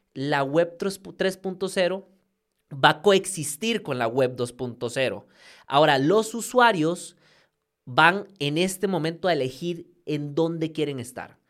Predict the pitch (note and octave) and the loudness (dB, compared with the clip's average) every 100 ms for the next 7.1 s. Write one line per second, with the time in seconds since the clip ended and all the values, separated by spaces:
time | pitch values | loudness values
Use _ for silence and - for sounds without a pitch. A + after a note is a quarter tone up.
0 | _ _ A#2+ B2 C#3 D3+ D3+ E3 E3 D#3+ | _ _ -12 -4 -2 -2 0 0 2 2
1 | E3+ E3 F3 F3 E3+ F3+ G#3+ G#3+ - D3+ | 2 0 -6 -8 -8 -4 -2 -2 -4 -6
2 | C3 C#3+ D#3 D3+ - C#3+ C3+ B2+ C3+ D3+ | -6 -6 -6 -6 -6 -6 -6 -4 -6 -6
3 | C3 C#3+ C3+ C#3 D3 B2 - - - - | -12 -12 -10 -6 -2 -2 -6 -20 -14 2
4 | D3+ D3 E3 G3 G#3+ G3+ G3 G3 F#3+ G3 | 4 4 4 0 -2 -4 -4 -4 -6 -4
5 | G3 F#3+ F#3+ F#3+ _ - C3+ D3 E3+ F3 | 0 0 0 -2 _ -10 -4 2 2 4
6 | G3+ F#3+ F#3 F3+ - C#3 C#3 - F3 - | 8 8 6 0 -4 -4 -4 0 -2 -2
7 | - | -10